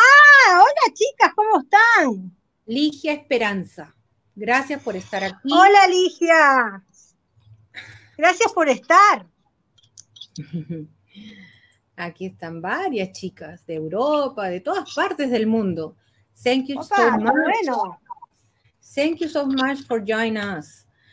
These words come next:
Speaker 2: Please share this video and give it like.
Speaker 1: Genial. Bueno,
Speaker 2: A ver.
Speaker 1: voy a tener que, voy a buscar una cosita que se me olvidó, que fue la, la crop para hacer los agujeritos.
Speaker 2: Ah, ok, ok. Vamos a esperar.
Speaker 1: Porque si no va a ser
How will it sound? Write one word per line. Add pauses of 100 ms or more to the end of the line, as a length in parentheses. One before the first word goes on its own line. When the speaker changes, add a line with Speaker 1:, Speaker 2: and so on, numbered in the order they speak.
(260)
Speaker 2:
Please
share
this
video
and
give
it
like. (1700)
Speaker 1:
Genial. (500)
Bueno,
Speaker 2:
A
ver. (120)
Speaker 1:
voy
a
tener
que, (500)
voy
a
buscar
una
cosita
que
se
me
olvidó,
que
fue
la,
la
crop (800)
para
hacer
los
agujeritos. (300)
Speaker 2:
Ah,
ok, (200)
ok. (400)
Vamos
a
esperar.
Speaker 1:
Porque
si
no
va
a
ser